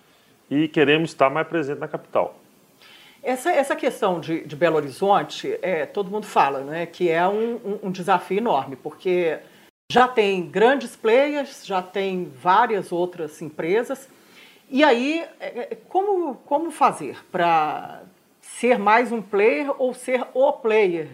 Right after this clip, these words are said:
Speaker 2: né? A empresa, o, o, o, o supermercado que vai fazer a diferença?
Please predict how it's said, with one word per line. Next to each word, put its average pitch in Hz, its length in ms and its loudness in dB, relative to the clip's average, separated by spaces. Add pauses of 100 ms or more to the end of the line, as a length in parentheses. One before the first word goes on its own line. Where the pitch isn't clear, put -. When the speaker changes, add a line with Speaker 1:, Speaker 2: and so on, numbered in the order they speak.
Speaker 2:
né? 208 200 0
A 208 180 2
empresa, 214 540 -2
o, 202 600 -6 (240)
o, - 80 -12
o, 165 800 -8 (240)
o 175 60 -12
supermercado 185 640 -10
que 185 100 -20
vai 180 140 -6
fazer 175 240 -10
a - 20 -8
diferença? 120 640 -14